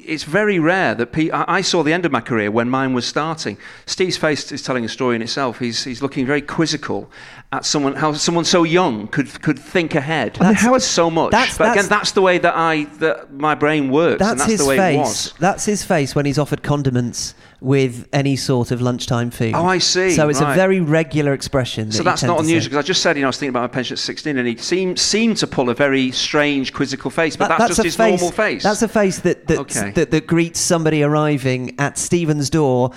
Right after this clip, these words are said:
Speaker 2: uh, driving a French-made car.
Speaker 1: I see, right. So this is standard,
Speaker 2: <laughs>
Speaker 1: standard expression,
Speaker 2: Yeah,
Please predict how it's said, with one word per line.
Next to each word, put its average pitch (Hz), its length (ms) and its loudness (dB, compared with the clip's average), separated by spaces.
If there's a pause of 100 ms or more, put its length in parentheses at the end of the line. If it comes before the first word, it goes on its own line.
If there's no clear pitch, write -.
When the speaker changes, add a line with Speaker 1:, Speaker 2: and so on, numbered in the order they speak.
(260)
Speaker 2:
uh, 131 200 0 (160)
driving 143 720 0
a 135 120 0
French-made 143 720 -2
car. 131 340 0 (160)
Speaker 1:
I 156 140 2
see, 160 400 2
right. 139 380 4
So - 140 0
this 160 220 0
is 151 80 0
standard, 165 840 2 (100)
Speaker 2:
<laughs> 180 100 -12
Speaker 1:
standard 170 480 0
expression, 147 560 0
Speaker 2:
Yeah, 160 120 0